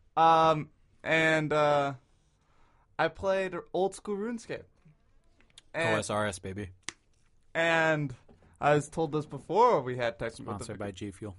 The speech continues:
Speaker 1: No, it's not.
Speaker 2: <laughs>
Speaker 1: I said this before.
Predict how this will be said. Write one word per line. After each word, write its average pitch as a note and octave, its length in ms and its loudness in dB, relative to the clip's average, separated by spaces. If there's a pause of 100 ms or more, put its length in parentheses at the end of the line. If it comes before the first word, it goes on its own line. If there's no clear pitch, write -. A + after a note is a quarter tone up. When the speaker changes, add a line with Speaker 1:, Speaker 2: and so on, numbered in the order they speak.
Speaker 1:
No, D#3+ 200 -2
it's F3+ 180 -8
not. F3 420 0 (240)
Speaker 2:
<laughs> G3+ 800 2 (1500)
Speaker 1:
I C#3+ 120 6
said D#3 280 0
this D#3 140 -8
before. D#3 640 -2